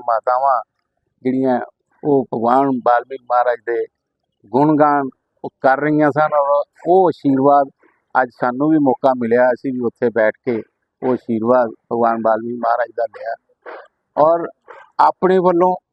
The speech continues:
ਸਾਡੀ ਸਾਰੀ ਕਮੇਟੀ ਵੱਲੋਂ ਅਸੀਂ ਸਾਰਿਆਂ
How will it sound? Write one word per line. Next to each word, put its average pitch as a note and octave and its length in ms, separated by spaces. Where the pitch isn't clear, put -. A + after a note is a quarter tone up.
ਸਾਡੀ C#3 300
ਸਾਰੀ C#3 320
ਕਮੇਟੀ C3 440
ਵੱਲੋਂ D#3 340
ਅਸੀਂ F#3 320
ਸਾਰਿਆਂ F3+ 880